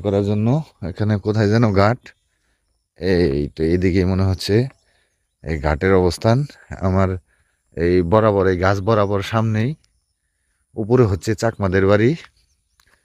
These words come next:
আর এখানে এই জঙ্গলগুলার উপরে হচ্ছে আমি এই বাড়িতে থাকি, বাঙালি বাড়ি। ওই বরাবর ওই পশ্চিম পাশে ওই পাহাড়ে বাঙালির বাড়ি।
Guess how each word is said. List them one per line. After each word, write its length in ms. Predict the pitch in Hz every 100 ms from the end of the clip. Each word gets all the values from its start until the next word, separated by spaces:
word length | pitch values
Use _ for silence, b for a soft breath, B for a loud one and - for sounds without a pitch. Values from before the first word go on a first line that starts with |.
| _ _ _ -
আর 200 | 80 85
এখানে 380 | 90 107 90 110 156 123 87
এই 120 | 90 87 87
জঙ্গলগুলার 580 | 113 110 110 95 95 95
উপরে 320 | 107 113 104 123 151 _ _ _ _ _ _ _ -
হচ্ছে 260 | 78 - 90
আমি 160 | 87 92
এই 100 | 90
বাড়িতে 280 | 87 90 87
থাকি, 260 | 92 98 92
বাঙালি 360 | 92 95 101 101
বাড়ি। 200 | 95 95 156 - _ _ _ _ _ _ _ _ _ _ _ _ _ _
ওই 480 | - 139 143 143 139 127
বরাবর 380 | 131 131 117 113
ওই 440 | 139 151 143 143 127
পশ্চিম 280 | 131 127 123 110
পাশে 180 | 107 104
ওই 60 | 104
পাহাড়ে 420 | 117 110 104 107 160 - _ _ _ _ _
বাঙালির 500 | 82 104 110 107 104
বাড়ি। 240 | 101 95